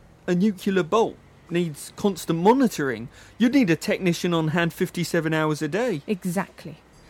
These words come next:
Speaker 2: And that's why we've implemented this twin booth design. One technician can only be relieved of duty if another technician enters the opposing booth and releases him.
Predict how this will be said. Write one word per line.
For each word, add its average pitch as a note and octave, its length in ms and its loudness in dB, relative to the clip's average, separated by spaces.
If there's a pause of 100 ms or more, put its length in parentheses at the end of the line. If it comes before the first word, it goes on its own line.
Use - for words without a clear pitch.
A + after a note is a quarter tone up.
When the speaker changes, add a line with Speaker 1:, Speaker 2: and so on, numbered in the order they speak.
(200)
Speaker 2:
And G#3 160 6
that's A#3+ 260 2
why A3 140 4
we've A3 240 4
implemented A3 640 2
this A3+ 160 -4
twin A#3+ 320 0
booth F#3+ 420 -2
design. D3 540 -2 (440)
One G#3 320 2
technician G#3+ 500 0
can A3 120 6
only B3+ 200 6
be B3+ 140 6
relieved C#4 480 6
of A#3 100 0
duty A#3+ 320 0
if A3 80 0
another A3 260 2
technician G#3 520 -2
enters G3+ 440 -2
the G3+ 140 0
opposing F#3 480 0
booth F3 340 -6
and F#3+ 140 -2
releases F3+ 460 -4
him. E3 180 -2